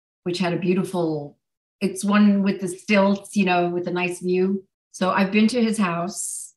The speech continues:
and he just kept in touch with me. And then I also worked as a groomer. So between that and Ren and Stimpy,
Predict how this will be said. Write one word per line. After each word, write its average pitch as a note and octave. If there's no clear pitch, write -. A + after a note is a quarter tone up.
and E3+
he F#3+
just G#3
kept G#3+
in G#3+
touch B3
with A#3+
me. F#3
And F#3+
then F#3+
I F#3+
also G#3
worked G3
as E3+
a F3
groomer. F3
So -
between G3
that F#3+
and F3
Ren F3+
and F3
Stimpy, F#3+